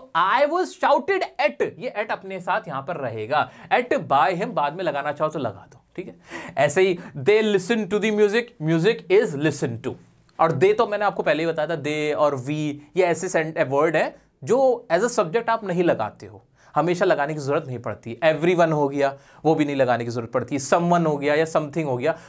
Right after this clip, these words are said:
वो लगाने की ज़रूरत नहीं होती as a subject जब हम पैसिव बदल रहे होते हैं, ठीक है। तो ये चीज़ थी कि हर बार हम by ही नहीं घुसाएंगे।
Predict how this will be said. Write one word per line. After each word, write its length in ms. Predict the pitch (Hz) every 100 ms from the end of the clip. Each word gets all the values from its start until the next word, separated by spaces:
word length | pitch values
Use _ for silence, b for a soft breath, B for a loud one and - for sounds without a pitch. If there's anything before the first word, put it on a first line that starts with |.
| -
वो 80 | 180
लगाने 340 | 180 143 139
की 80 | 151
ज़रूरत 320 | 151 139 180 139
नहीं 160 | 135
होती 360 | 127 110 196 220 131
as 60 |
a 80 | 131
subject 380 | 131 117 - 104
जब 180 | 139 139
हम 80 |
पैसिव 300 | 139 120 123
बदल 220 | 107 107 104
रहे 160 | 95
होते 240 | - - 98
हैं, 100 | -
ठीक 120 | -
है। 80 | 196 B B
तो 60 | 247
ये 180 | 226 262
चीज़ 260 | 269 262
थी 60 | 269
कि 80 | 254
हर 100 | 220
बार 160 | 226
हम 120 | 233 190
by 180 | 180
ही 160 | 208 226
नहीं 160 | 233 214
घुसाएंगे। 520 | 165 180 175 185